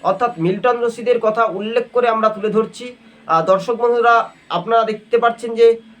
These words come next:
সবুজবঙ্গ নিউজ, আপনাদের সঙ্গে আমরা প্রতিবেদনটি তুলে ধরেছি। আটত্রিশ শতাংশ ভোট পেয়ে কিন্তু এবার,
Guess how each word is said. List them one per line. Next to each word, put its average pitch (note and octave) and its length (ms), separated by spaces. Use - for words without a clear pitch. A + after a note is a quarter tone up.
সবুজবঙ্গ A3+ 640
নিউজ, A3+ 320
আপনাদের G#3+ 340
সঙ্গে G#3+ 280
আমরা G#3+ 140
প্রতিবেদনটি G#3+ 600
তুলে G3+ 160
ধরেছি। A3 440
আটত্রিশ B3 540
শতাংশ A#3 360
ভোট G#3 220
পেয়ে A3 160
কিন্তু G#3+ 260
এবার, G3+ 340